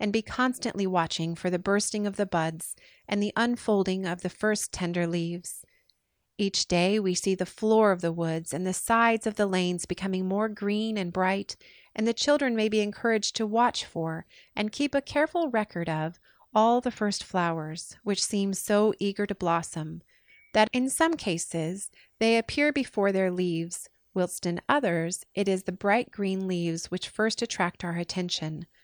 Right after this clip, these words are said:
The mosquitol, orodoxa, and wood sanicle are examples of the latter. The following are a few of the flowers which it's possible to have found during the first two and a half months of this year:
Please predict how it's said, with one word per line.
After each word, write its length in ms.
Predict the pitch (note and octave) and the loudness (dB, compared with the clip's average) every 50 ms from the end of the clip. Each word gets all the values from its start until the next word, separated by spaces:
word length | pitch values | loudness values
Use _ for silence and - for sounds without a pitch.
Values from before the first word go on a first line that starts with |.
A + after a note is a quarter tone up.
| _ _ _ _ _ _ _ _ _ - | _ _ _ _ _ _ _ _ _ -6
The 80 | - | -4
mosquitol, 840 | F3 F3 F3 F3+ F#3+ - - A3+ - - - A3+ A3+ A3+ A3+ A#3+ B3+ - _ _ _ _ _ _ - - | -2 0 0 0 -2 -2 -4 -8 -6 -2 -2 0 0 0 -2 -4 -6 -10 _ _ _ _ _ _ -6 -2
orodoxa, 800 | F3+ E3 E3 E3+ F3 E3+ F#3 G3+ - - - A3+ A3+ A3+ A3+ B3+ - _ _ _ _ _ _ - | 0 0 2 2 2 2 2 0 -2 -4 -2 -2 -2 -2 -2 -6 -10 _ _ _ _ _ _ -4
and 240 | - F#3 F3+ F#3 F#3+ | -2 -2 0 0 2
wood 220 | G3+ G#3+ A3+ A3 | 2 2 0 0
sanicle 600 | - - C4+ C4+ B3+ C4+ - - C#4+ C#4+ C#4 C4+ - | -2 -2 -2 -2 -2 -2 -2 -2 0 0 0 0 0
are 140 | - A3 G#3 | 0 0 0
examples 560 | G#3 - - A3+ G#3+ G#3+ - - D3+ D#3+ - | 0 -2 -2 -2 -2 -2 -2 -4 -8 -6 -6
of 120 | D#3 D#3+ | -6 -4
the 100 | - F3 | -2 -2
latter. 460 | E3+ F3 F3 E3+ E3 D#3+ D3+ D3 E3 - _ _ _ _ _ _ _ _ _ _ _ _ _ _ _ _ _ _ _ _ _ _ _ _ _ _ _ _ _ _ | 0 2 2 0 0 -2 -4 -8 -8 -12 _ _ _ _ _ _ _ _ _ _ _ _ _ _ _ _ _ _ _ _ _ _ _ _ _ _ _ _ _ _
The 100 | - B3 | -8 -6
following 520 | - - D#4 D4+ D#4+ E4+ F4+ F4 D4 A3+ G#3 | 0 4 8 8 10 10 8 8 6 4 4
are 120 | F#3 F3+ | 6 6
a 60 | F#3+ | 4
few 240 | - - - G#3 G#3+ | 4 2 0 4 4
of 100 | G#3+ G3 | 4 4
the 120 | G3+ G3 F#3 | 2 0 0
flowers 640 | - - F#3+ F3+ F3+ F3+ E3+ E3 E3 E3 E3 - | 2 2 4 4 4 4 2 0 0 -2 -2 -2
which 180 | G3 F#3+ - - | -4 -2 -2 -2
it's 140 | G#3+ - - | -4 -4 -4
possible 460 | - - B3+ B3+ B3+ - C#4 C4 C4 | 2 4 4 4 4 2 0 0 2
to 100 | - A#3+ | 2 2
have 260 | F#3+ - G#3+ G3 G3 | 0 2 2 2 2
found 540 | - - - F#3 F3 F3 E3 E3+ E3 E3+ - _ - - - - | 0 0 0 2 2 2 0 -2 -2 -4 -8 _ -20 -20 -10 -2
during 240 | - G#3+ G#3+ G#3+ G#3 | 2 2 4 4 4
the 100 | G#3 G3 | 2 0
first 480 | - - - - C#4 C#4+ C4+ - - - | -2 -4 -2 0 0 0 0 -2 -4 -4
two 220 | - - B3+ B3 | -2 0 0 0
and 80 | A#3+ A#3 | 2 0
a 60 | A3 | 0
half 240 | G#3 G3 F#3+ - F3+ | -2 -2 -2 -2 -2
months 260 | F3 E3+ E3+ - - | -4 -4 -4 -6 -8
of 80 | E3 | -6
this 300 | - F3 E3+ - - - | -4 -4 -4 -4 -4 -4
year: 320 | E3+ D#3+ D#3 D3+ - F#3 | -4 -6 -6 -8 -10 -16